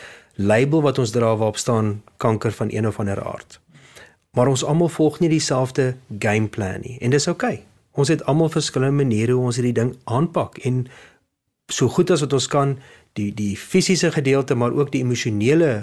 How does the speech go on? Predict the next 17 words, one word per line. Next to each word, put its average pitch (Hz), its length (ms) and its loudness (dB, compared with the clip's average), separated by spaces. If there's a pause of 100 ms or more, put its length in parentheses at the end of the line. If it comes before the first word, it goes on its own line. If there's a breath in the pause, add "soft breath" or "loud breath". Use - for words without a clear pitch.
gedeelte 110 560 -2 (360 loud breath)
probeer 117 360 2
oorkom. 104 480 -2
Dit 143 200 0
is 180 140 0
'n 151 160 -2
baie 165 440 2 (720 loud breath)
bedreigende 123 760 2
diagnose, 95 680 -8 (340)
want 123 200 2
dit 131 140 0
trotseer 160 460 0
ons 156 120 -2
met - 120 -4
ons 120 140 -2
eie 127 240 0
menslikheid. 98 1000 -4